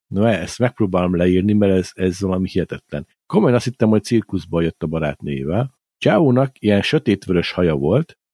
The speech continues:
a homlokán fel volt nyírva, és ilyen körszakála volt, mint Kossuthnak, tehát nem volt bajusza hozzá, és olyan volt, mintha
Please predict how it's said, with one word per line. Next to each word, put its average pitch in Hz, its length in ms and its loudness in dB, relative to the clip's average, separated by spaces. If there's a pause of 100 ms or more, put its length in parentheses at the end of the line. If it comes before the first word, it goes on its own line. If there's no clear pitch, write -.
a 120 80 -8
homlokán 120 460 2
fel 107 220 2
volt 82 260 0
nyírva, 107 420 0
és - 200 0
ilyen 139 140 2
körszakála 78 720 -2
volt, 92 360 0
mint 104 180 -2
Kossuthnak, - 600 -4
tehát 95 200 -4
nem 113 200 2
volt 82 180 0
bajusza 82 360 -2
hozzá, 113 240 -2
és 120 180 -4
olyan 175 280 2
volt, 127 280 0
mintha 110 380 -2